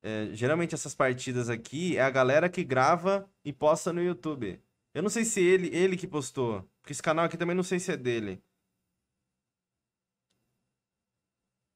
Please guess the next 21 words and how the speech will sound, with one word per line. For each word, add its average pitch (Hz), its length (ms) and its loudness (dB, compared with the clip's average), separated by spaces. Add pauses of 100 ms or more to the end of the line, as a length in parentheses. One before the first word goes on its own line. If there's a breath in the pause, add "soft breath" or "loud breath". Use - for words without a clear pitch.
(720)
Mas 113 100 -4
é 127 60 -2
difícil 180 420 -4
achar 196 160 0
umas 180 140 2
partidas 156 400 0
da 143 160 4
hora, 139 260 2
mano, 110 260 -2
dele 113 280 -2
pra 113 140 -4
reagir, 110 380 -4
tá 104 100 -8
ligado? 113 300 -6 (680)
Geralmente 156 440 4
é 180 40 2
partida 175 320 2
com 170 120 -2
pouca 160 300 -2
kill, 120 1000 -6 (800)
umas - 320 -10